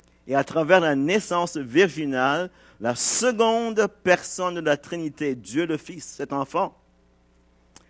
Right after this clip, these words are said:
est venu, prenant sur lui-même la nature humaine.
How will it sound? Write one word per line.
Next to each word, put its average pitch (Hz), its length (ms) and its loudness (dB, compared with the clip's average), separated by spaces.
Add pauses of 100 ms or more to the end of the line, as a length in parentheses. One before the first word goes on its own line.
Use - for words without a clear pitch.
(280)
est 190 100 10
venu, 247 480 4 (800)
prenant 214 320 6
sur 208 180 0
lui-même 190 520 4
la 156 120 4
nature 151 500 0
humaine. 143 520 0